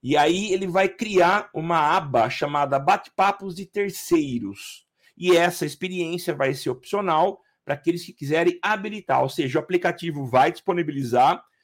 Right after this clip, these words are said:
por força de lei, mas fica a critério do usuário habilitar essa, essa ferramenta ou esse canal de comunicação com aplicativos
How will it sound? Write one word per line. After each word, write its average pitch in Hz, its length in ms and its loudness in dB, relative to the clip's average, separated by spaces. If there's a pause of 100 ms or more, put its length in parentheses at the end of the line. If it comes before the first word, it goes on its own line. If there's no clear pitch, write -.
(220)
por 151 120 -4
força 127 380 -2
de 175 120 -4
lei, 208 380 0 (280)
mas 156 640 0
fica 233 260 0
a - 20 2
critério 160 480 0
do 151 140 0
usuário 196 720 2 (260)
habilitar 160 960 0 (260)
essa, 139 1300 -2
essa 131 280 -6
ferramenta 170 880 -2
ou 156 320 -4
esse 139 420 -4
canal 180 400 2
de 180 100 -10
comunicação 170 720 -2
com 160 80 -12
aplicativos 156 840 -10